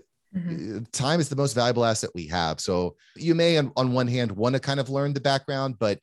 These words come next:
Speaker 2: I, I learned that after all that time in a dark, dank room, I was ready to outsource and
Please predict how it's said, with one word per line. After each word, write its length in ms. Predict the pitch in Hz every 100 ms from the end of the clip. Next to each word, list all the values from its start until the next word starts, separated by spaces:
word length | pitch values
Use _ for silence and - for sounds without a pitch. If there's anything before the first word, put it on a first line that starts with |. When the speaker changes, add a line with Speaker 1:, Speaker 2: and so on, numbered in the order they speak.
| -
Speaker 2:
I, 100 | 85 -
I 140 | 120
learned 460 | 117 120 110 110 98
that 200 | 95 - _ _ _ _ _ _ _ _ -
after 260 | 113 117
all 180 | - 120
that 200 | 117 98
time 480 | - 104 107 104 101 -
in 100 | 98
a 40 |
dark, 360 | 76 101 104 -
dank 240 | 95 92 -
room, 560 | 92 98 98 104 107 98 _ -
I 100 | 92
was 220 | 95 85
ready 280 | 85 90 87
to 80 | 82
outsource 500 | 85 80 - 71
and 120 | -